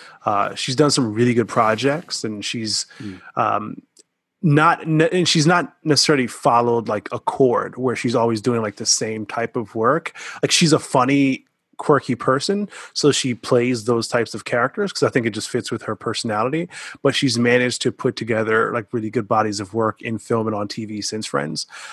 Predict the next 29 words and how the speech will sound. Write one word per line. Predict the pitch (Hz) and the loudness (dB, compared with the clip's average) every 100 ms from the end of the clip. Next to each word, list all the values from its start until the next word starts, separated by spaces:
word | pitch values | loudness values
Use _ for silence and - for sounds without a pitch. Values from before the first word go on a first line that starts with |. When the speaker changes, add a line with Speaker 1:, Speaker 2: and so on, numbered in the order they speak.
| - | -8
Speaker 1:
Um, | 117 107 101 98 _ - - - - _ - - - _ - | 0 0 0 -8 _ -20 -20 -20 -20 _ -20 -20 -20 _ 0
interestingly | 175 170 180 147 | 2 4 6 6
enough | 131 135 123 | 6 4 2
that | 117 - | -2 0
you | |
mentioned | 120 147 123 - | 0 0 -4 -4
Friends, | 113 110 104 113 | -2 -2 -2 0
uh, | 107 110 - - - - _ _ _ | 2 2 0 -4 -10 -16 _ _ _
obviously | 135 131 131 - 131 | 2 4 4 2 4
there | 120 | 4
was | 117 | 2
a | 110 | -2
Friends | - 147 127 120 | 0 0 0 -2
reunion, | 113 117 117 131 127 123 120 107 | -4 -4 0 2 2 2 0 -4
f-, | - 131 | -4 -2
I | |
believe | 123 147 | 2 4
it | |
was | 135 117 | 2 0
a | |
movie | 107 117 143 156 190 202 | -2 0 0 0 -4 -4
or | 127 113 | -2 -2
just, | 110 | -2
like, | 120 104 | -2 -2
a | |
full-length | - 135 120 113 101 | -2 -2 0 -2 -4
episode | 117 120 131 160 165 165 127 | -6 -4 -2 0 0 0 0
that | 104 | 0
was, | 110 117 110 107 - | 0 -2 -2 -4 -8